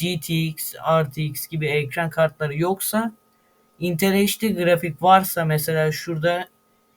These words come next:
Intel H D grafik diyor. Burada Intel H D grafiği kullanıyorsa oyunlarda falan performansınız artar. Dahili G P U çünkü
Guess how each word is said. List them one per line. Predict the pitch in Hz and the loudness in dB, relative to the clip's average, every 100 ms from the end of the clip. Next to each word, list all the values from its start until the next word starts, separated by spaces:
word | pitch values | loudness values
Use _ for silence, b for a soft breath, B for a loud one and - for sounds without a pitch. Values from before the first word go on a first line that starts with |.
| _ | _
Intel | 151 156 165 160 | 0 2 2 2
H | 156 156 160 | 0 -2 -6
D | 147 156 | -2 2
grafik | 156 156 151 - | 2 -2 -8 -4
diyor. | 131 139 - _ _ _ _ _ _ _ _ _ _ _ - | -2 -2 -6 _ _ _ _ _ _ _ _ _ _ _ 2
Burada | 196 196 214 220 220 _ | 4 4 2 0 -6 _
Intel | 175 175 185 185 | -8 -4 0 2
H | 190 190 | 0 0
D | 190 | -2
grafiği | 170 165 151 156 | 2 2 0 -4
kullanıyorsa | - 180 190 196 180 170 | -2 2 2 2 0 -2
oyunlarda | - 175 170 170 160 147 143 | -2 0 0 2 0 0 -2
falan | 135 151 196 190 | -2 0 0 2
performansınız | 175 160 175 170 170 165 214 208 | 0 2 0 0 -2 -2 -4 -4
artar. | 214 175 165 156 151 151 _ _ _ _ _ _ _ _ _ _ _ _ 151 | 2 2 2 0 -2 -4 _ _ _ _ _ _ _ _ _ _ _ _ -10
Dahili | 139 127 151 165 185 196 214 | -6 4 6 6 4 2 2
G | 180 202 196 | 2 0 0
P | |
U | 214 214 | -2 0
çünkü | 208 190 208 208 | 0 0 2 0